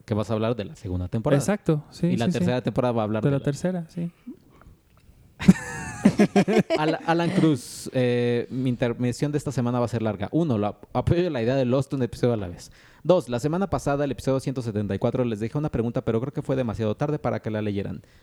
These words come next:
Speaker 1: Eh, ah, no, es que, es que, es, es que habla de un, eh, habla como de la crítica así de, de, del gremio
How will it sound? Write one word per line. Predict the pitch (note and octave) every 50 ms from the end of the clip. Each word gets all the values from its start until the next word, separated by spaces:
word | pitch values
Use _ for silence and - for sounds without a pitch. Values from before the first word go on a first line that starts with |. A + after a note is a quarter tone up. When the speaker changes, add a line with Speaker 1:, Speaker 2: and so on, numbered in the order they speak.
| _ _ - - _ _ _ -
Speaker 1:
Eh, | - A2+ A2 G#2+ G#2+ G#2+ G#2+ G#2+ G#2+ G#2+ G#2+ G#2 G#2 G#2 G#2 G#2 G#2 G#2+ - - - - -
ah, | - A#2+ A#2
no, | A2+ A2+ G#2+
es | G#2+ A2+ A#2 A#2
que, | - D3+
es | C#3+ - - - A#2 -
que, | - D3
es, | - - - - - - - - - _ -
es | - B2 -
que | - D3+ B2 - - _
habla | - - D3+ D#3+ D#3 C3
de | A2 B2
un, | B2 C3+ -
eh, | A#2+ A2+ A2+ -
habla | - B2+ D3+ D#3+ -
como | - G#2+ F#2+ F#2
de | F#2 -
la | F2+ F2+ -
crítica | - - A2 A2+ - - - - F#2+
así | - - A#2
de, | A2 A2+ G#2
de, | F2+ F#2+ F2+ E2+ - _ - _ _ _ _ _ -
del | F#2 F2+ F#2
gremio | G2+ G2+ G#2+ G#2 G2 D2